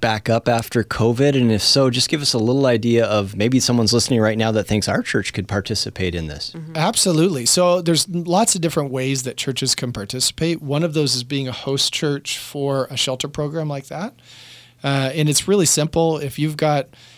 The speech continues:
Speaker 3: classroom space and bathrooms, which most churches do,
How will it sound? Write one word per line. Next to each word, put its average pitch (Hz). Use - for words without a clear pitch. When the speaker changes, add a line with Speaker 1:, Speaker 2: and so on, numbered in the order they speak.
Speaker 3:
classroom 151
space 151
and 135
bathrooms, 160
which 117
most 127
churches 139
do, 165